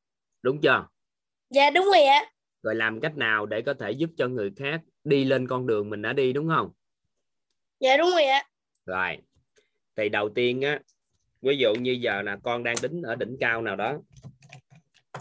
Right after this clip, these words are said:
Speaker 1: Thì cái người khác á, họ có thể, họ không là ai, nhưng họ cũng khoảng đính một cái ngọn núi nào đó khác, dù nó không cao bằng con. Nó có hai chiều để đi. Một là cái người này phải xuống núi,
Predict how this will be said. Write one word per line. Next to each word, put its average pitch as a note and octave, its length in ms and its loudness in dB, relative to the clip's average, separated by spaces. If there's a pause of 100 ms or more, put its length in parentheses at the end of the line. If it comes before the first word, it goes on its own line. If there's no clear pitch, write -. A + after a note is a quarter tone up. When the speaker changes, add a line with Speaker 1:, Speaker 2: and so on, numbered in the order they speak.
(720)
Speaker 1:
Thì A2 340 0
cái C3+ 140 2
người A#2 320 2
khác D3 260 -2
á, E3 160 -6 (300)
họ G2+ 240 -6
có C#3 160 -4
thể, B2+ 460 -2 (140)
họ G#2+ 280 -6
không C#3 180 -4
là A#2+ 80 2
ai, C3 320 0
nhưng C3 200 -2
họ G#2+ 180 -6
cũng A#2 260 -8
khoảng B2+ 280 -4
đính F3 240 0
một C3+ 180 -4
cái D3 100 -2
ngọn A#2+ 240 -6
núi F3 180 0
nào B2+ 160 0
đó C#3+ 180 -2
khác, F3 240 -4 (120)
dù A2+ 260 0
nó C#3 120 -2
không C3+ 180 -2
cao A#2+ 180 2
bằng G2 200 -4
con. A#2 280 0 (1400)
Nó C#3+ 140 -4
có D#3+ 120 -2
hai C3 260 0
chiều G#2 280 -4
để A#2 140 0
đi. B2 320 0 (240)
Một G#2 360 -8 (540)
là G#2 160 -2
cái C3 180 -2
người A#2+ 220 -2
này G2+ 280 -2
phải G#2 180 -4
xuống F3 320 -4
núi, F#3 260 -2